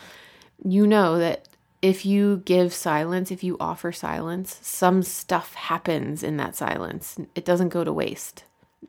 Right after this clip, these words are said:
It's not just dead air. Something's going on. And it's usually internal stuff. And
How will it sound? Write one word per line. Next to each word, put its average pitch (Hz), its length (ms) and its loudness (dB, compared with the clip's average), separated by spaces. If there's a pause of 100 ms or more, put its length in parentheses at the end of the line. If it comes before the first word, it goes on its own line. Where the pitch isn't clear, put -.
It's 180 160 -8
not 175 120 -2
just 170 200 -6
dead 160 260 -4
air. 131 320 -4 (160)
Something's 180 360 0
going 95 280 -2
on. 76 320 -6 (680)
And 170 220 -2
it's - 140 -10
usually 170 580 -4 (420)
internal 165 420 -6
stuff. - 540 -10
And 165 440 -2